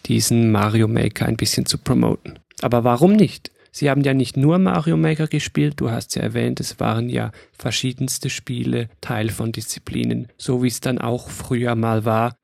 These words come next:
bei, äh, vergangenen Nintendo World Championships, die dann doch schon einige, einige Jahre her sind.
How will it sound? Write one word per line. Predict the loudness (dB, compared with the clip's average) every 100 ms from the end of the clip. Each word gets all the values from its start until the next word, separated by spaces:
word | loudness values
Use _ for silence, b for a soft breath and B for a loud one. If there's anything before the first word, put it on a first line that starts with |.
| -6
bei, | -2 0
äh, | 2 0
vergangenen | -2 -2 0 2 2 0 -4 -10 _
Nintendo | -4 -2 -2 -4 -2 -2
World | 0 -2 -2 -4
Championships, | -4 -4 -6 -8 -8 -8 -6
die | -6
dann | -4 -4 -2
doch | -2 -2
schon | -4 -4
einige, | -2 -2 -2 -2
einige | 0 0 0 0
Jahre | 0 -2 -4
her | -4 -6
sind. | -6 -8 -10